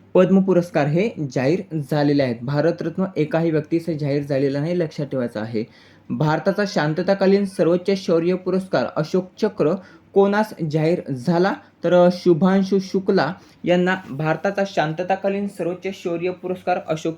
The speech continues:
चक्र हा शुभांशु शुक्ला यांना जाहीर झालेला आहे. पुढील प्रश्न आहे, सत्याहत्तराव्या प्रजासत्ताक दिनी प्रमुख पाहुणे म्हणून कोणास आमंत्रित करण्यात आलं होतं? तर पर्याय ड, पर्याय अ, ब दोन्ही.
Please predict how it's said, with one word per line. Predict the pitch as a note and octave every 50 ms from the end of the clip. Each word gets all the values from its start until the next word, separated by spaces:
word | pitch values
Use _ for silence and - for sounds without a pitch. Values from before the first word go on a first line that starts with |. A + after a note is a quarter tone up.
| - -
चक्र | G3 F#3 - D#3+ C#3
हा | C3 - - F3+ G#3 - - - - - - - -
शुभांशु | E3 D#3 D3 F3 F3+ F#3+ F#3+ G3 F#3+
शुक्ला | - G#3 F#3+ - E3+ D3 D3 - - -
यांना | D3 D3+ D3+ D3+ D#3 F3 G3+ - - C#3+ C3 C#3+
जाहीर | C#3 C3+ C3+ D#3+ F3 - - C#3+ C#3 C3+ -
झालेला | D3 C#3 C3+ B2+ A#2+
आहे. | A2+ A2+ A#2+ B2 A2+ A2+ - - - _ _ _ _ _ _ _ _ _ _ _ - - -
पुढील | F#3 F#3+ A3+ A#3
प्रश्न | A#3 - A3+ A3+ - A#3+
आहे, | A3+ A#3 A#3
सत्याहत्तराव्या | - - - - - F3 E3+ F3 G#3+ G#3 - - G#3+ A3 G#3+
प्रजासत्ताक | A3 - F3+ E3+ F#3 G3 F#3+ G#3 F#3+ F3+ - G#3
दिनी | G3 F#3+ G#3 F3 C#3+ D3+
प्रमुख | D#3 - - F#3 F#3 F#3 G3 G3+ G3+ -
पाहुणे | - F#3+ F#3 F#3+ F#3+ G3
म्हणून | G3+ F#3+ E3+ C3+ D3
कोणास | E3 - - F3+ F3 F3+ F#3 G3+ G3+ - -
आमंत्रित | D#3+ E3+ F3 F3+ F#3 F#3 F#3+ F#3+ F#3 F#3+ -
करण्यात | - F#3 F3+ F#3 F#3 F#3 -
आलं | - D#3 E3 E3+ E3+
होतं? | E3+ F3+ F3 E3+ - F3+ D#3 -
तर | F3 F3
पर्याय | F3 - - E3 D#3+ D#3 D3 C3+ B2+
ड, | B2 D3+ F#3 A3 A3 - _
पर्याय | - D3+ D3 D#3 D#3+ F3 - -
अ, | D3
ब | D3+ C#3+ C3+ D3+ D#3+ E3+ D#3
दोन्ही. | C3 B2+ E3 E3+ F3 F3 D3 A#2